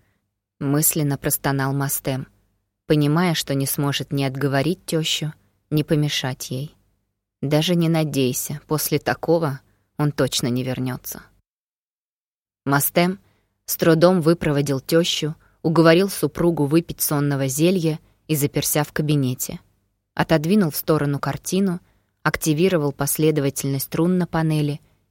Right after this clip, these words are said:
и извлек из сейфа черную лаковую шкатулку. Глубоко вдохнул и выдохнул несколько раз, прежде чем распахнуть ее. Портрет девушки. Портрет,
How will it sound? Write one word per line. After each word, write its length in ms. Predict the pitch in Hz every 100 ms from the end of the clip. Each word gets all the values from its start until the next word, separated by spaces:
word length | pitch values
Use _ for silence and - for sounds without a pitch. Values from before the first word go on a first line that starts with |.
| -
и 140 | 147
извлек 420 | 139 143 165 165
из 100 | 143
сейфа 520 | - 170 185 - 139 - _ _ _
черную 500 | - 170 175 165 147
лаковую 440 | 135 139 - 147 139
шкатулку. 680 | - 143 - 131 123 - - _ _ _ _ _ _ _ -
Глубоко 520 | 131 151 147 151 160
вдохнул 580 | 143 143 131 - 165 196
и 120 | - 147
выдохнул 540 | 139 135 135 - 143
несколько 540 | 139 139 - 139 -
раз, 300 | 139 175 - - _ _ _ _ _ -
прежде 360 | 160 160 160
чем 240 | 147 - 143
распахнуть 680 | 147 - 147 - 135 - 127
ее. 300 | 127 127 143 _ _ _ _ _ _ _ _ -
Портрет 440 | 156 - 151 151
девушки. 680 | 156 131 131 131 - - 165 - _ _ _ _ _ _ _
Портрет, 580 | - 151 - 147 127 -